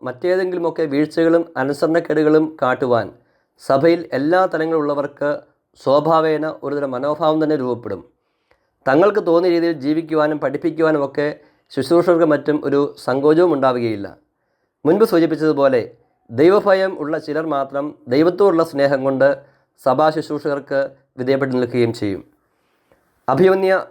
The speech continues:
ഫ്രാങ്കോ പിതാവുമായി ബന്ധപ്പെട്ട് ഗുരുതരമായ ഒരു അസ്വസ്ഥത സഭയിൽ ഉണ്ടായ സമയത്ത് ഞങ്ങൾ ഐ എച്ച് എസ് മിനിസ്ട്രി പത്ത് ദിവസം പരിത്യാഗങ്ങൾ ചെയ്ത്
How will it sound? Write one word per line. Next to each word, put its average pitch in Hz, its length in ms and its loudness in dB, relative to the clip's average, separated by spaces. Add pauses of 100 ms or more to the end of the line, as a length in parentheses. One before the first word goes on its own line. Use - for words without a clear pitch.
ഫ്രാങ്കോ 160 380 -2
പിതാവുമായി 170 420 0
ബന്ധപ്പെട്ട് 139 440 -4 (880)
ഗുരുതരമായ 180 540 4
ഒരു 160 80 -2
അസ്വസ്ഥത 160 340 -6 (120)
സഭയിൽ 147 240 -2
ഉണ്ടായ 147 200 -4 (120)
സമയത്ത് 127 360 -2 (920)
ഞങ്ങൾ 160 220 4 (140)
ഐ 143 80 2
എച്ച് 156 140 0
എസ് 160 120 -10
മിനിസ്ട്രി 156 340 -4 (600)
പത്ത് 180 260 2
ദിവസം 165 360 0 (160)
പരിത്യാഗങ്ങൾ 180 640 2 (180)
ചെയ്ത് 147 200 -8